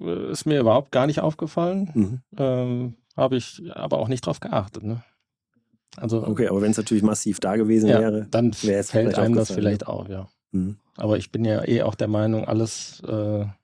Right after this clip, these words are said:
Speaker 2: ist nachher, wenn man im Sp-, ins Spiel vertieft ist, ist alles nicht mehr so schlimm. Da ist egal, ob der Mura-Effekt da ist oder nicht oder ob der Schwarzwert vielleicht nicht ganz so gut ist oder die Helligkeit oder die Grafik schlechter ist. Wenn das Spiel Spaß macht, macht es halt auch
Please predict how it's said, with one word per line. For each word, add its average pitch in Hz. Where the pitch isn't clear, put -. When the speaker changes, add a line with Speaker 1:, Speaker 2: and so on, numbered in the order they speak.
Speaker 2:
ist -
nachher, 117
wenn 110
man 110
im 104
Sp-, -
ins 113
Spiel 120
vertieft 113
ist, 107
ist -
alles -
nicht -
mehr 110
so 101
schlimm. 98
Da 113
ist -
egal, 107
ob -
der 107
Mura-Effekt 107
da 107
ist 113
oder 107
nicht 123
oder -
ob -
der 104
Schwarzwert 120
vielleicht 110
nicht 104
ganz 117
so 107
gut 113
ist 131
oder 110
die 107
Helligkeit 107
oder 101
die 170
Grafik 123
schlechter 101
ist. -
Wenn -
das 110
Spiel 113
Spaß 104
macht, 113
macht 110
es -
halt 107
auch -